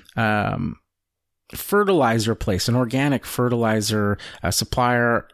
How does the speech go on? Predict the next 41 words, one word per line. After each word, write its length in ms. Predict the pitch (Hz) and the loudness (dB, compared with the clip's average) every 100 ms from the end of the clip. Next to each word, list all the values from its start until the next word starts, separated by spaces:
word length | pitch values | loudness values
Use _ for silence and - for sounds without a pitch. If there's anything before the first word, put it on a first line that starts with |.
| - | -4
I 140 | 107 | -2
pulled 320 | - 135 127 | -2 -2 0
into 200 | 120 117 | 0 0
this 200 | 110 107 | 0 0
small, 520 | - 123 120 117 110 - - - | 0 2 2 2 0 -2 -12 -8
uh, 220 | - 71 - - - | -4 -4 -6 -10 -4
parking 540 | 147 139 - 135 127 | 0 0 0 0 2
lot. 380 | 123 123 120 - | 2 2 0 -2
There 60 | 110 | -2
was 100 | 104 | -2
a 60 | |
couple 320 | - - - | -4 -4 0
of 80 | 113 | 0
other 240 | 110 113 110 | 0 0 0
little, 360 | 110 107 101 - - - - | 0 0 0 -2 -10 -10 -4
um, 640 | 98 - - 53 - - - 127 104 | -2 -2 -2 -2 -4 -8 -8 -4 2
businesses 800 | 147 131 135 123 135 135 123 | 2 4 2 2 2 2 2
that 260 | 123 113 - | 0 -2 0
sort 240 | - 127 | 0 2
of 40 | 117 | 2
shared 400 | - 127 117 113 | 2 2 0 0
this 200 | 117 - | 0 0
little 160 | 117 | 2
strip 420 | - - - - - | 2 2 0 -4 0
mall, 420 | 113 113 113 113 | 2 4 4 2
very 240 | 131 151 | 2 0
tiny 440 | 143 - 123 123 120 | 0 -2 2 2 0
parking 400 | - 113 - 117 | 0 -2 0 0
lot, 200 | 117 - - - - | 0 -4 -12 -8 0
nowhere 300 | 143 170 170 | 2 4 2
for 160 | 151 | 2
me 160 | 139 135 | 2 2
to 80 | 120 | 2
really 320 | 117 127 123 | 2 2 0
park 340 | - 117 117 | 0 -2 0
ex-, 320 | 110 - - - | -4 -8 -14 -8
except 420 | - - 131 - | -2 0 -2 -2
against 340 | 110 117 - | 0 0 0
this 180 | - 131 | -2 -2
one 300 | 107 113 117 | 0 0 0
building, 560 | 107 110 117 135 156 | 2 2 2 0 -2